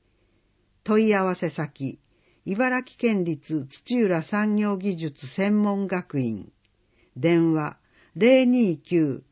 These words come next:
八四一の三五五一。茨城県立水戸南高等学校学生、通信制。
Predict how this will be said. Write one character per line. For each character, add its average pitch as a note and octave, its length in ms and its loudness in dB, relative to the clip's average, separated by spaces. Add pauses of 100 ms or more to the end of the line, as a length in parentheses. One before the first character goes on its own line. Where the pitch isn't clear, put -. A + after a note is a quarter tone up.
(240)
八 A3 420 -4
四 A3 380 0
一 F3+ 320 -2
の C3+ 260 0 (280)
三 A#3 500 0
五 G3+ 360 4
五 F3 460 2
一。 C3+ 500 -8 (1900)
茨 B3 380 2
城 - 120 -20
県 F#3 240 4
立 D#3 440 -2
水 E3+ 160 2
戸 F#3 140 4
南 G#3 400 4
高 G3+ 240 0
等 G3+ 240 2
学 F#3 280 -4
校 B2 260 -2
学 - 260 -10
生、 B2 420 -10 (440)
通 G3 240 0
信 D#3+ 340 2
制。 A#2+ 440 -8